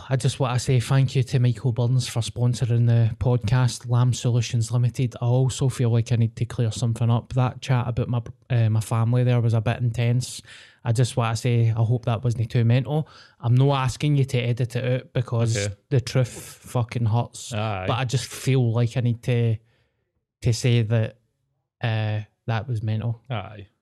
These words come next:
Speaker 1: But
Speaker 2: But you're, but it's no mental, mate, honestly.
Speaker 1: Aye, okay.
Speaker 2: I don't think so.
Speaker 1: Are you okay?
Speaker 2: Fuck's sake.
Speaker 1: Thank you. Thank you very much.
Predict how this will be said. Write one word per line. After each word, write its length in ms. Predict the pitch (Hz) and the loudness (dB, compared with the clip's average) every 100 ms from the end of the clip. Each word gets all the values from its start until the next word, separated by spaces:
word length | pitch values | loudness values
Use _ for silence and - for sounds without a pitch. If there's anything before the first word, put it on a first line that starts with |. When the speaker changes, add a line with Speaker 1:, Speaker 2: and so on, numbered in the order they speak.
| _ _ _ - | _ _ _ -6
Speaker 1:
But 220 | 110 - - | -6 -6 -6
Speaker 2:
But 100 | 135 | -4
you're, 220 | 135 123 - _ | -4 -6 -10 _
but 120 | 127 131 | -6 -4
it's 140 | - | 0
no 80 | 135 | 2
mental, 240 | 139 135 | 2 0
mate, 200 | 139 131 - - | -2 -4 -8 -6
honestly. 380 | 117 120 113 | -2 0 0
Speaker 1:
Aye, 140 | 123 113 120 | -2 -6 -10
okay. 160 | 113 | -6
Speaker 2:
I 80 | 107 | -2
don't 120 | 170 131 | -2 -2
think 140 | 113 | -2
so. 140 | 127 127 - _ _ - | -2 -2 -4 _ _ -4
Speaker 1:
Are 60 | |
you 60 | 117 | -2
okay? 240 | 110 117 - - | -2 -6 -12 -12
Speaker 2:
Fuck's 220 | 113 - | -12 -8
sake. 300 | 113 107 - - | -8 -8 -10 -4
Speaker 1:
Thank 260 | 123 104 | -4 -2
you. 140 | 113 107 _ _ _ _ _ _ _ _ _ _ _ _ _ _ _ _ _ - | -6 -10 _ _ _ _ _ _ _ _ _ _ _ _ _ _ _ _ _ 0
Thank 200 | 123 120 | 2 4
you 80 | |
very 160 | 120 117 | 4 4
much. 500 | 113 - - - - | 4 0 -8 -16 -20